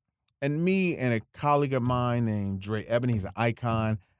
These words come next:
and of course a pioneer icon, Junior LaBeige, were having a conversation around this definition of icon. And so Junior pushed to Dre, said the problem with, and this was in two thousand and twelve, the problem with your newer icons is that you believe the icon is a status.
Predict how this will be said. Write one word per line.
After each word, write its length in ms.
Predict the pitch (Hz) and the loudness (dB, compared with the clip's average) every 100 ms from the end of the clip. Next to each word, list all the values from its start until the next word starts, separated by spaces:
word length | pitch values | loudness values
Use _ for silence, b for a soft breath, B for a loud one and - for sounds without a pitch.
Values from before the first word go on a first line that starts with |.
| _ | _
and 120 | 101 | -6
of 80 | 95 | -6
course 260 | - 135 117 | -2 -2 -2
a 60 | |
pioneer 360 | 107 123 113 110 | -4 0 0 0
icon, 400 | 104 107 - 107 | 0 -2 0 0
Junior 240 | 98 110 107 | 2 2 2
LaBeige, 380 | 104 95 127 120 | 2 2 0 0
were 80 | |
having 180 | 110 113 | -2 -2
a 40 | 110 | -4
conversation 840 | - 135 120 110 165 151 - 127 | -2 -2 0 0 0 -2 -2 -2
around 260 | 110 113 | 2 0
this 120 | 104 98 | 0 -2
definition 580 | - 120 113 110 104 101 | 0 0 0 -2 -4 -6
of 60 | - | 0
icon. 480 | 120 117 95 78 - B B B - | 0 0 -6 -8 -12 B B B -6
And 80 | 123 | -2
so 100 | 139 | -2
Junior 480 | 113 165 220 180 | 2 2 4 2
pushed 300 | 127 151 123 | 0 -2 -2
to 100 | - | -4
Dre, 260 | 107 143 151 | 0 2 4
said 180 | 131 113 | 2 0
the 80 | 113 | -2
problem 640 | - 156 151 156 147 123 | 0 4 6 6 4 2
with, 260 | 117 113 - | 0 -2 -6
and 140 | 104 104 | -6 -4
this 140 | 123 | -6
was 100 | 101 | -8
in 80 | 87 | -12
two 180 | - 113 | -10 -6
thousand 440 | 110 101 95 92 | -2 0 0 -4
and 100 | 87 | -8
twelve, 320 | - 104 76 - b b - | -4 -4 -4 -10 b b -16
the 60 | |
problem 380 | 107 160 175 185 | -2 2 2 2
with 140 | 131 120 | -2 0
your 120 | 113 | 2
newer 360 | 113 131 143 107 | 2 2 0 0
icons 560 | 98 98 - 90 85 - | -2 -2 -4 -6 -6 -8
is 80 | - | -6
that 160 | 101 - b b | -6 -8 b b
you 100 | 120 | -4
believe 220 | 117 120 117 | 0 0 0
the 180 | - | 0
icon 460 | 117 120 - 110 107 | 0 0 0 0 0
is 120 | 101 | -2
a 40 | 92 | -8
status. 640 | - 110 107 90 82 - | -8 -4 -4 -4 -10 -18